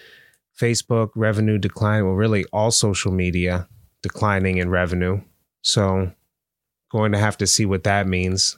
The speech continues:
Uh, Facebook just laid off eleven thousand people at the time of recording this, maybe within the last week or so.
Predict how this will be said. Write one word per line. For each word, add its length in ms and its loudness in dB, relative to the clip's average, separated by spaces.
Uh, 360 -2
Facebook 680 -2
just 280 -2
laid 260 0
off 320 -2
eleven 440 -2
thousand 480 -2
people 560 -4
at 120 -20
the 80 -6
time 300 0
of 80 -2
recording 540 -2
this, 220 -2
maybe 200 0
within 320 0
the 80 0
last 360 -2
week 300 -2
or 100 -2
so. 420 -2